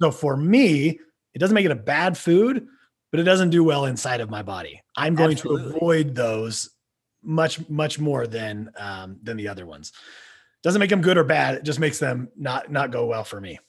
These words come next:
Speaker 2: Yeah. And, and that's the important thing to remember here is it, it doesn't mean they're off limits for everybody. And it doesn't mean they're off limits for you. It means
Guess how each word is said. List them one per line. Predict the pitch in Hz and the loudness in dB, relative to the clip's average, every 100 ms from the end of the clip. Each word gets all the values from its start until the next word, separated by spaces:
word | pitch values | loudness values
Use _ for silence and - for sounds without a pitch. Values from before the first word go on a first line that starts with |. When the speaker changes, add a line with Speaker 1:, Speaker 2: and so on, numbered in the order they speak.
| _ _ _ _ _ | _ _ _ _ _
Speaker 2:
Yeah. | 311 370 - - | -2 -2 -2 -4
And, | 156 160 | -4 0
and | 185 170 156 | 0 0 0
that's | 175 190 - - _ _ _ _ _ _ | 0 0 -4 -16 _ _ _ _ _ _
the | 143 147 | -10 -6
important | 160 - - 160 | -6 -6 -8 -6
thing | 156 | -6
to | 135 | -4
remember | 143 143 | -2 -2
here | 123 123 | 0 0
is | 117 | -2
it, | 127 139 - | -2 -6 -2
it | |
doesn't | 151 147 143 | -2 -2 -2
mean | 139 135 | -4 -2
they're | 127 117 | -4 -4
off | 117 117 - | -2 -2 -2
limits | 120 117 - - - _ _ - | -4 -4 -4 -12 -16 _ _ -10
for | - | -2
everybody. | 107 139 165 180 185 | 0 2 4 4 4
And | 123 | 2
it | 123 | 0
doesn't | 131 139 | 0 0
mean | 131 | -2
they're | 120 | -2
off | 120 117 | -2 -2
limits | 117 110 | -6 -8
for | - | -6
you. | 110 104 | -4 -4
It | 90 104 | -6 -6
means | 117 110 | -4 -4